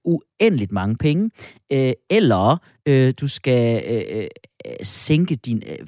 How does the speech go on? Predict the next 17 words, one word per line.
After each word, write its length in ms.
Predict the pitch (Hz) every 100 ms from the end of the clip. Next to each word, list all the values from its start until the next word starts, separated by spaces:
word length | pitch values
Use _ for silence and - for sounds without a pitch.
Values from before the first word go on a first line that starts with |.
| -
du 60 |
er 40 | 117
fattig, 260 | 170 196 -
og 80 |
så 80 | 135
skal 120 | 156
du 40 | 143
bare 60 | 135
sænke 220 | - 147
dine 140 | 135 120
standarder 440 | 123 120 123 92 92 _
fuldstændig 460 | 185 170 - 98 -
og 100 | -
rykke 120 | 98
til 140 | - 98
Lolland. 320 | 95 90 80 _ _ -
Bum. 180 | 139